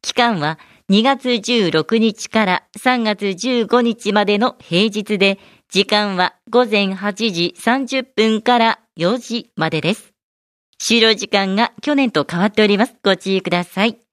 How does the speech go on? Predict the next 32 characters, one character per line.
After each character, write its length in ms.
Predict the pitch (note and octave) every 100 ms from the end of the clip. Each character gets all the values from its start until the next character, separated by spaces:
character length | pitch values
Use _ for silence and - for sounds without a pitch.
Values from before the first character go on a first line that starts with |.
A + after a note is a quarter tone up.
| _ - _
ま 120 | B3 B3+
た、 280 | - B3 -
三 260 | - A#3 A3+
月 260 | F#3+ F3+ E3
四 180 | E3+
日 280 | F#3+ - B3
と 280 | A#3+ B3+ - -
十 200 | - G#3+
一 280 | F3 - C4+
日 300 | C4 A#3+ A#3+
の 180 | B3+ -
土 160 | - G3
曜 240 | G3+ G#3
日 160 | F3+ F3
も 220 | F#3 - - - _
午 160 | G#3+ A#3
前 280 | G3 D#3+ C#3+
九 220 | - C4+
時 180 | B3 B3
か 200 | B3 A#3+
ら 200 | A#3 - -
午 220 | G#3+ G#3
後 240 | F#3 -
四 200 | - G3
時 260 | G3 F3+ D#3+
ま 160 | D3 A#3+
で 240 | C#4 - -
相 220 | G3 F#3
談 180 | F3 F3
会 240 | F#3+ F3+
場 220 | D#3 E3+
を 80 | A#3+